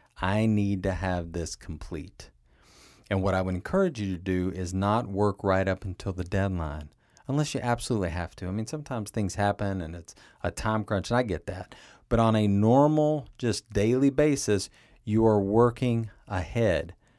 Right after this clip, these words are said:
right? It's kinda like in school. You are working ahead. You get the assignment, you go on and begin the work. What's fascinating, too, about these hacks and these tips and the things that, you know,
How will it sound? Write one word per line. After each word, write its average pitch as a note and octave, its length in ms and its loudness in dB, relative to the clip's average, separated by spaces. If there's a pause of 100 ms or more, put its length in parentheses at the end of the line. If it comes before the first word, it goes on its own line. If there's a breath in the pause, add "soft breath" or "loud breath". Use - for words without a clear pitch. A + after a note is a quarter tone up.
(120)
right? A2+ 380 0
It's - 140 -10
kinda A2+ 240 0
like A#2+ 200 0
in A#2+ 140 -2
school. G2+ 380 0
You G2 180 -2
are F2 160 0
working A2 540 -2
ahead. G2 400 -4 (280 soft breath)
You F2+ 120 -8
get A2+ 240 0
the B2 100 2
assignment, B2 560 0
you F#2 140 -6
go G2+ 240 0
on G#2 240 2
and F#2+ 160 -4
begin F2 540 -4 (100)
the F#2 100 -2
work. E2 380 -4 (560 loud breath)
What's F3 180 -2
fascinating, E3 640 4
too, B2+ 440 0 (200)
about G#2+ 420 0 (460)
these A#2 640 -2
hacks A2+ 480 0
and F#2+ 80 -2
these E2 140 -6
tips A#2+ 340 2
and F#2+ 100 -4
the F2+ 60 -4
things G#2 320 -4
that, G2 240 -6 (320 soft breath)
you B2 80 -2
know, F#2 300 0